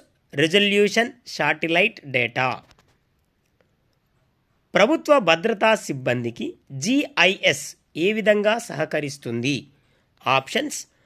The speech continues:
ఆపత్కాల స్పందన, సహాయక చర్యల ప్రాధాన్యత నిర్ధారణ, భవిష్యత్ విపత్తు ఘటనలను పసిగట్టడం, పైవన్నీ.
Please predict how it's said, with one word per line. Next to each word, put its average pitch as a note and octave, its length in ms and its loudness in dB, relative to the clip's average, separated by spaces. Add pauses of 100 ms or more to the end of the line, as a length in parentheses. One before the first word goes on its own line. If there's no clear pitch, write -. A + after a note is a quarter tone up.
(220)
ఆపత్కాల G#3+ 680 2
స్పందన, A3+ 580 0 (540)
సహాయక A3+ 760 4
చర్యల A3 320 4
ప్రాధాన్యత G3 760 2
నిర్ధారణ, F#3+ 880 2 (640)
భవిష్యత్ A#3+ 680 4
విపత్తు G3+ 480 -2
ఘటనలను D#3+ 500 0
పసిగట్టడం, F3+ 720 0 (520)
పైవన్నీ. C3 540 2